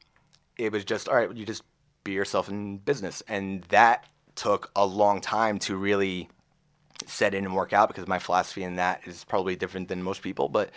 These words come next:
um, like, the podcast, right? Taking that same exact approach is what made that show what it is. Like, we are there, we are ourselves, and,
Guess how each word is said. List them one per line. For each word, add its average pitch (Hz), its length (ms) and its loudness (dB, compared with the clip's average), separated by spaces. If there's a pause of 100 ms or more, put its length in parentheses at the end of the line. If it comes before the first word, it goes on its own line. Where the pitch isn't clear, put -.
(420)
um, 107 420 2 (560)
like, 113 400 4 (300)
the 110 80 -2
podcast, 117 480 6
right? 101 200 0 (600)
Taking 131 300 -2
that 120 160 2
same 117 260 -2
exact 107 300 2
approach - 600 2 (480)
is 110 260 0
what 104 300 4
made 104 300 2
that 101 200 8
show - 260 4
what 95 160 6
it 98 80 2
is. - 400 2
Like, 101 200 0
we 104 180 0
are 104 160 6
there, 98 260 4
we 101 200 -2
are 90 160 2
ourselves, 92 500 -2
and, 92 240 -8